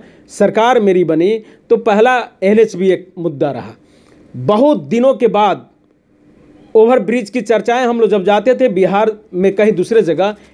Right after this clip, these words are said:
या बिहार से बाहर तो ओवरब्रिज देखते थे। आज मेरे यहाँ ओवरब्रिज की जाल बिछ रही है।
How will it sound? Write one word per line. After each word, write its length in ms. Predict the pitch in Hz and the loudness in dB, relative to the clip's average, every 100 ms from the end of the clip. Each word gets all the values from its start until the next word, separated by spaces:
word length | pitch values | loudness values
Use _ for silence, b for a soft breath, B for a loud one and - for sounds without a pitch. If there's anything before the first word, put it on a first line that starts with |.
| b | b
या 180 | 170 208 | 0 0
बिहार 380 | 165 175 220 226 | 0 -2 -2 0
से 140 | 233 | -2
बाहर 260 | 190 202 202 | 0 -2 0
तो 120 | 214 | 0
ओवरब्रिज 440 | 202 226 190 185 | 2 2 0 -4
देखते 380 | 135 160 - 135 | -2 -4 -2 -6
थे। 180 | - 113 B B B | -6 -16 B B B
आज 240 | 180 220 202 | -2 0 2
मेरे 220 | 190 226 | 4 4
यहाँ 180 | 226 240 | 2 -2
ओवरब्रिज 640 | 175 190 233 170 190 202 | 0 2 2 0 0 -2
की 120 | 196 190 | -4 -2
जाल 260 | 170 170 | 0 -2
बिछ 240 | 147 139 135 | -4 -10 -12
रही 200 | 110 | -14
है। 100 | 107 | -16